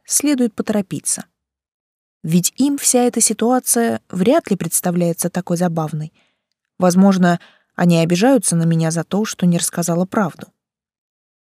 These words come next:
Попросив Брабера остаться за стойкой, а после происшествия с Крампусом он готов был на меня молиться — я поспешно переместилась в комнату, где расположился Рой. Лилия меня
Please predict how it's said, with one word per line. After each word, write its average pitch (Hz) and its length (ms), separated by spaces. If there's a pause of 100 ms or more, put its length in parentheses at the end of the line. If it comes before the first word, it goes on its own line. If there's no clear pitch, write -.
(180)
Попросив 185 440
Брабера 180 460
остаться 185 500
за 180 120
стойкой, 277 580 (460)
а 156 240
после - 300
происшествия 165 540
с 165 80
Крампусом 160 600
он 165 160
готов 165 280
был 156 140
на 156 80
меня 156 240
молиться — 170 480 (760)
я 160 240
поспешно - 600
переместилась 220 720
в - 120
комнату, 160 580 (240)
где 165 260
расположился 196 760
Рой. - 320 (1160)
Лилия 208 440
меня 240 380